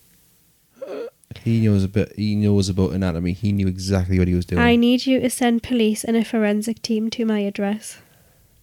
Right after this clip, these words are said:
Speaker 1: A forensic team?
Speaker 2: Yeah, that's what he requested. And when police arrived, they found a bag of duct tape, which was used to tie, Bre-, like, to tie Breck up. And then, um, Lewis's computer was in water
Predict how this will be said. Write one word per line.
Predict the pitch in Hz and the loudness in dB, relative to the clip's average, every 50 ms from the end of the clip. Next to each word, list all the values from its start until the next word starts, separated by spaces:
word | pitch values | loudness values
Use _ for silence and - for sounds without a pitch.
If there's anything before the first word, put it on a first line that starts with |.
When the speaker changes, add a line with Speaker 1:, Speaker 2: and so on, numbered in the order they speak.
| _ - | _ -8
Speaker 1:
A | - 110 | -8 -8
forensic | - - 120 113 101 104 120 165 190 202 180 131 101 - - | -2 0 0 2 4 4 4 6 6 6 4 2 0 -2 -2
team? | - - 240 | 2 4 6
Speaker 2:
Yeah, | 226 220 226 214 - - - | 6 6 6 4 0 -8 -18
that's | - - - | -20 -8 -6
what | 240 220 | -2 0
he | 220 226 | 2 2
requested. | 220 220 220 - 214 208 - - - 220 220 - - - - - - - - - | 2 2 0 0 -2 -2 -2 -4 -4 -4 -4 -4 -8 -16 -20 -20 -20 -20 -8 -4
And | 240 233 233 | -2 0 2
when | 240 233 233 | 2 2 2
police | - 247 247 240 247 233 - 277 | 2 0 2 2 0 0 0 -2
arrived, | 247 233 240 226 208 208 - | -2 0 2 2 0 0 0
they | 226 220 | -2 -2
found | - - 226 220 220 | -2 -2 -2 0 -2
a | 214 | -2
bag | - 226 220 220 214 226 | 0 0 0 0 0 -2
of | 208 - | -4 -2
duct | - 226 220 - - - | -2 -2 -2 -4 -6 -6
tape, | - 208 196 214 214 - | -4 -2 -2 -2 -4 -2
which | - 233 - - | -2 -4 -2 -2
was | 233 220 202 - | -2 -4 -2 0
used | 220 214 214 - - | 0 -2 -2 -2 -4
to | 233 | -8
tie, | - - - 220 208 208 | -6 -4 -2 0 0 0
Bre-, | 208 - 220 - _ - | 0 -2 -6 -8 _ 0
like, | 220 208 202 - - - - _ _ _ _ _ _ - - | 0 0 0 -2 -6 -14 -20 _ _ _ _ _ _ -10 -4
to | - 240 | -2 -2
tie | - - 233 220 214 | -2 0 0 2 2
Breck | 208 - 214 214 202 - | 2 0 0 -2 -2 -2
up. | - - 214 220 - - - _ _ _ _ _ _ _ _ _ _ _ _ _ _ _ _ _ _ _ _ _ _ - - _ - | -2 -4 -4 -4 -6 -10 -20 _ _ _ _ _ _ _ _ _ _ _ _ _ _ _ _ _ _ _ _ _ _ -20 -10 _ 2
And | 233 226 214 | 4 6 6
then, | 220 214 214 208 214 214 - - - - - - - - _ _ _ _ _ | 6 4 4 2 0 -2 -6 -12 -20 -20 -20 -20 -20 -20 _ _ _ _ _
um, | - 226 220 226 214 208 208 214 - - | 2 4 6 6 6 6 4 2 0 2
Lewis's | 233 233 233 233 220 - 233 | 4 6 6 6 4 2 0
computer | - - 240 226 214 - 233 226 220 220 | 0 2 2 2 2 2 0 2 2 2
was | 220 226 233 220 | 4 4 2 2
in | - - 226 220 214 214 | 2 2 2 2 2 2
water | 208 214 208 202 - - 208 214 240 | 2 2 2 0 0 0 -2 -2 -2